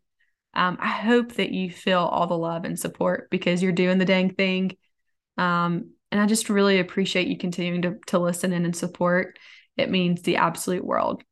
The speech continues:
And there's gonna be so much jam-packed good content this year. I'm just so pumped about it.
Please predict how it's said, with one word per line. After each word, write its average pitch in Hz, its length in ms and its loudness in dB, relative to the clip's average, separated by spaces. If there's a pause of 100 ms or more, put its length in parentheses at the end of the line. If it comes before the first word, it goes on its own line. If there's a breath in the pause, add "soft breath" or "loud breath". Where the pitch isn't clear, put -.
And 185 320 2
there's 190 300 4
gonna 196 160 0
be 180 160 -2
so 233 500 4
much 185 400 0
jam-packed 175 600 -6
good 170 220 0
content 170 500 0
this 170 240 -6
year. 180 240 0
I'm - 180 -4
just - 240 -4
so 175 420 2 (100)
pumped 190 320 0
about - 280 2
it. - 200 0